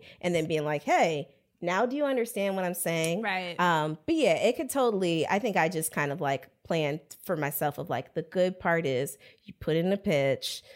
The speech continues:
Speaker 1: um, and if it doesn't work this time, you know, just, like, have levels of expectation of just, like, well, you know, I, I also think, like, especially in this environment where it's like, I know my coworkers, I know my team,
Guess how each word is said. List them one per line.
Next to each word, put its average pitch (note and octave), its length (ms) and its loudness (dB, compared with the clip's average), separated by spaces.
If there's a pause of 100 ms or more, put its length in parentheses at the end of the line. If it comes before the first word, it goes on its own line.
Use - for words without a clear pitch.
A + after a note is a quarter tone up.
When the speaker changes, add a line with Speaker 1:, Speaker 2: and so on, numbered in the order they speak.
(260)
Speaker 1:
um, C#3 600 -2
and C#3 500 -4
if E3+ 160 -8
it E3 80 -10
doesn't E3+ 320 -2
work E3 260 -4
this E3+ 200 -4
time, D#3+ 260 -4
you F4 80 0
know, C4 100 2
just, B3 200 -2
like, A3 140 2
have F3 260 2
levels E3 320 0
of D3+ 100 -4
expectation C#3+ 880 -4
of B2+ 80 -12
just, C#3+ 240 -4
like, C#3 240 -4
well, C4+ 1000 0 (320)
you C4+ 100 0
know, C#4 140 4 (120)
I, C#4 380 2
I C4+ 120 4
also D4+ 200 2
think, F#3 220 -2
like, D#3+ 180 0 (280)
especially G3+ 440 0 (160)
in F3 240 -2
this E3 320 0
environment C#3 560 -2
where C#3+ 80 -4
it's D3 100 -6
like, D3 140 -4
I D3 40 -4
know F3 200 -2
my F3 100 -2
coworkers, D3+ 840 -2
I E3 80 -6
know D#3 120 -2
my D3 120 -4
team, C3+ 460 -4